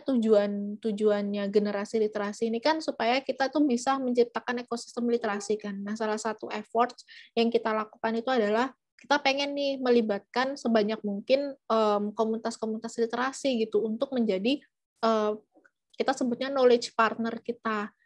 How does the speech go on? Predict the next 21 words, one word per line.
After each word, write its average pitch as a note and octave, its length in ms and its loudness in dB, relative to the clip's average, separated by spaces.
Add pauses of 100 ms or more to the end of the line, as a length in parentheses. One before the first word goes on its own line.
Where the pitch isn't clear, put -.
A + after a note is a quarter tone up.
(180)
gitu. G#3+ 240 0
Jadi G#3+ 320 2 (160)
kita C4+ 320 2
pengen, B3+ 400 -2 (160)
eh, G#3+ 160 0
berkonsultasi, A3+ 880 -2
belajar A3+ 720 2
gitu G#3 240 -2
dengan G#3 240 -6
mereka A3+ 480 0
gitu. G#3 400 -2
Sampai A#3+ 400 0
sejauh A#3+ 320 4
mana G#3+ 320 -6
sih C#4 160 -2
mereka A3+ 320 -4
tuh C4 160 0
udah G3+ 180 2 (460)
memperjuangkan A#3 1120 2
gitu G#3 320 -2
untuk, A3+ 320 0